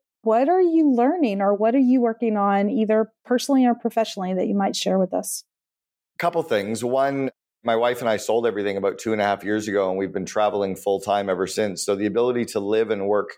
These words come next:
Speaker 2: globally, you know, forty-one countries in the last two years, now being resident of Dubai, you know, I've been paid to speak on every single continent, including, uh, Antarctica.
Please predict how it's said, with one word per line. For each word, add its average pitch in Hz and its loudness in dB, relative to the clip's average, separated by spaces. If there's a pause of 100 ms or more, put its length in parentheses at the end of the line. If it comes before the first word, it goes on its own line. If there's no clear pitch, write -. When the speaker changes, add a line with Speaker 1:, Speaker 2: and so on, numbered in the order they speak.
(120)
Speaker 2:
globally, 95 0 (500)
you 104 -2
know, 98 -2
forty-one 110 0
countries 104 -4
in 98 -4
the 95 0
last 98 0
two 104 -6
years, 98 0
now 98 0
being 95 -2
resident 95 -2
of 95 0
Dubai, 98 0 (500)
you 107 -4
know, 95 2
I've 101 0
been 104 -8
paid 113 -2
to 101 -6
speak - -4
on 92 -2
every 110 -2
single 101 -2
continent, 101 -4
including, 98 -4
uh, 92 0 (220)
Antarctica. 98 0